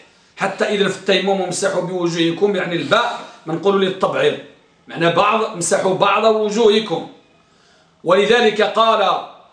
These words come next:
قال علماء اللغة، أهل العلم باللغة: "لا يعرف أهل العربية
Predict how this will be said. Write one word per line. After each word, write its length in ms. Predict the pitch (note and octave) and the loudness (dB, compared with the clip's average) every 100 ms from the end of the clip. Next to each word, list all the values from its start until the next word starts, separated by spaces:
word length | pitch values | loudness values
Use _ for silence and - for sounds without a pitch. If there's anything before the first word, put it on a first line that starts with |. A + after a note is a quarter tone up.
| _ _ | _ _
قال 260 | G3+ A3+ A3+ | 0 2 2
علماء 500 | - G3 F#3+ A#3 A#3+ | 2 2 4 2 2
اللغة، 560 | G#3 F#3 E3 C#3+ - - - - | 0 0 0 0 -4 -16 -20 -4
أهل 200 | F#3+ F#3 | 0 2
العلم 300 | G3+ - B3 | 2 0 2
باللغة: 640 | A3 F3 F3 E3 - - - - | 2 0 0 0 0 -6 -16 -10
"لا 480 | F3 B3 C4+ C4+ C4 | 0 2 4 4 4
يعرف 560 | B3 B3 A#3 A#3 - A3+ - | 2 2 -2 -4 -4 -4 0
أهل 300 | B3 G#3+ A3+ | 2 2 -2
العربية 1000 | A3+ A3 A3+ A3+ A3+ A3 A3 A3+ A3 | -2 2 2 2 0 0 0 2 2